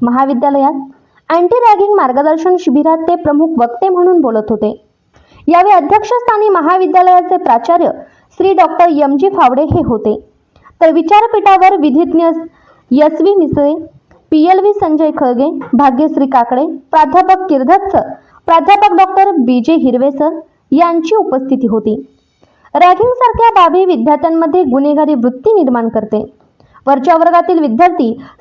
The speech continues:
सहभावातून खालच्या वर्गातील विद्यार्थ्याचा मानसिक व शारीरिक छळ होईल अशी कृत्ये करतात, ज्यामध्ये सार्वजनिक ठिकाणी जाहीररित्या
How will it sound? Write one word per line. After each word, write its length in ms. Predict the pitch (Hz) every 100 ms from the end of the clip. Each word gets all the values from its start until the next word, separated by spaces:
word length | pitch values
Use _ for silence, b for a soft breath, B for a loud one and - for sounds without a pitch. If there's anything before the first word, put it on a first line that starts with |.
| -
सहभावातून 840 | 349 403 403 392 381 381 392 403
खालच्या 480 | 381 311 302 466 427
वर्गातील 360 | 349 349 359 330
विद्यार्थ्याचा 760 | 254 220 269 277 262 277 - B B -
मानसिक 460 | 320 330 330 440
व 40 | 440 453
शारीरिक 500 | 453 302 311 370 370
छळ 120 | 330
होईल 480 | 277 277 339 214 B B -
अशी 200 | 311 403
कृत्ये 400 | 403 294 262 320
करतात, 360 | 226 220 214 214 - _ _ _ 226
ज्यामध्ये 400 | 254 262 240 277
सार्वजनिक 560 | 277 262 262 349 403
ठिकाणी 400 | 403 392 370 359
जाहीररित्या 580 | 370 311 262 285 330 330